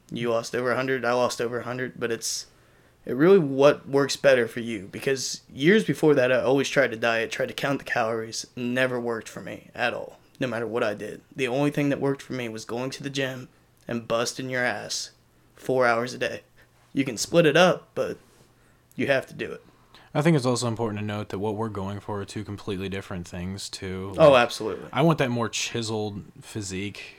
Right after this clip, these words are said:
Speaker 2: you know, like, that ten percent body fat, all that stuff. And in order to get that, you have to sacrifice a lot of muscle gain and everything. So you,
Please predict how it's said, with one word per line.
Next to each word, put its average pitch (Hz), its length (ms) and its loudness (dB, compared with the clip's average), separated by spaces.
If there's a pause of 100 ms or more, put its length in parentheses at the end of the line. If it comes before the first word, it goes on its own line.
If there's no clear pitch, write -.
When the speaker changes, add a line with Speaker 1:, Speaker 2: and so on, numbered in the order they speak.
(120)
Speaker 2:
you 98 100 -8
know, 92 220 -4
like, 87 220 -4
that 90 300 -6
ten 98 260 -8
percent 92 340 -8
body 90 280 -4
fat, 92 340 -8
all 92 140 -4
that 90 160 -6
stuff. 92 400 -10 (360)
And 113 160 -6
in 113 120 -2
order 156 180 2
to 120 80 -2
get 113 220 -4
that, 107 120 -4
you 110 120 -4
have 120 100 -4
to 104 80 -12
sacrifice 95 640 -6
a 85 40 -12
lot 90 220 -4
of 85 80 -6
muscle 87 320 -6
gain 98 240 -8
and 98 100 -6
everything. 98 520 -8
So 87 440 -8
you, 104 380 -10